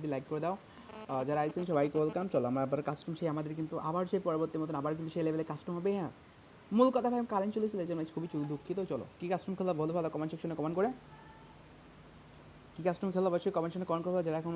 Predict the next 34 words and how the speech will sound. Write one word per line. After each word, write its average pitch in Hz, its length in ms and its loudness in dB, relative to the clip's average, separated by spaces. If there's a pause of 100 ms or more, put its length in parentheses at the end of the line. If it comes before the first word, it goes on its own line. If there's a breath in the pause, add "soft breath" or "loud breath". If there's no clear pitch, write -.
লাইক 151 140 0
দেন 175 100 -2
সবাই 170 140 0
ডাবল 156 220 2
ট্যাপ 139 140 -2
দেবে, 123 140 0
কলিজা 165 240 2
ভাইদের 170 220 -2
সবাই 175 140 0
ডাবল 147 200 0
ট্যাপ 143 140 -2
দেবে, 151 160 -4
হ্যাঁ। 156 120 -4 (460 loud breath)
সবাই 170 140 2
একটু 190 120 0
কষ্ট 170 200 -2
করে 180 100 0
ডাবল 165 220 0
ট্যাপ 175 180 0
দিয়ে 160 100 0
লাইকটা 147 220 -2
করে 156 140 0
দেবা 120 160 -4
কলিজা। 120 220 -2 (100)
Just 135 180 -2
যারা 143 160 0
সবাই 156 160 -2
একটু 165 160 -4
ডাবল 151 140 0
ট্যাপ 165 140 -4
দিয়ে 160 140 0
লাইকটা 139 180 -2
করে 165 140 -2
দিবা, 151 140 -2